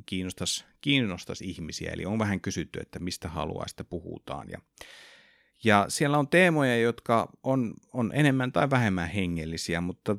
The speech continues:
tuo hengellisyys on semmoinen asia, joka on läsnä muissa nuorten illoissa. Mutta että on, on kyllä pohtinut tuota hengellisyyttä hyvin paljon sitä, kun on tässä niinku tehnyt tätä kirkollista nuorisotyötä ja,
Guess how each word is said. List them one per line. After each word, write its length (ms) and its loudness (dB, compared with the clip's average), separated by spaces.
tuo 120 4
hengellisyys 640 4
on 120 4
semmoinen 340 0
asia, 280 0
joka 400 0
on 200 4
läsnä 500 0
muissa 400 -8
nuorten 440 -6
illoissa. 720 -6
Mutta 240 0
että 340 4
on, 240 0
on 160 4
kyllä 180 2
pohtinut 460 0
tuota 220 -4
hengellisyyttä 720 2
hyvin 360 0
paljon 320 6
sitä, 200 -2
kun 140 -4
on 80 -4
tässä 260 -6
niinku 200 -8
tehnyt 320 2
tätä 300 -10
kirkollista 540 -4
nuorisotyötä 680 -6
ja, 160 -2